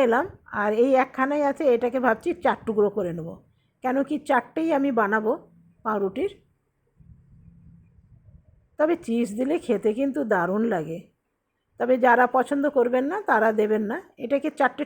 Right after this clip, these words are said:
টুকরো করব। আর এটা গ্রেট করে নিলেও হয়, কিন্তু এরকমভাবে চাকুতে করে আমি করে নিলাম চারটে টুকরো,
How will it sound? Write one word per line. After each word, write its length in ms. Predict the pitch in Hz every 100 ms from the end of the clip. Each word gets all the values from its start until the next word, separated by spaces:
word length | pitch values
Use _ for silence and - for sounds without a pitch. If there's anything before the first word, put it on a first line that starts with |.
| 269
টুকরো 220 | 185 175 180
করব। 200 | 160 165 175 _ _ _ _ _ _ _ _ _ _ _ _ _ _ _ _ _ _ _ _
আর 100 | -
এটা 140 | 247 302 240
গ্রেট 200 | 285 - -
করে 140 | 349 349
নিলেও 220 | 370 392 294
হয়, 200 | 247 370 - _ _ _ _ _ 302
কিন্তু 180 | 294 320 262
এরকমভাবে 460 | 269 294 285 277 302
চাকুতে 340 | 277 240 262 269
করে 120 | 254 233
আমি 100 | 302 359
করে 160 | 220 196
নিলাম 260 | 180 214 262
চারটে 220 | 214 - 240
টুকরো, 280 | 196 160 160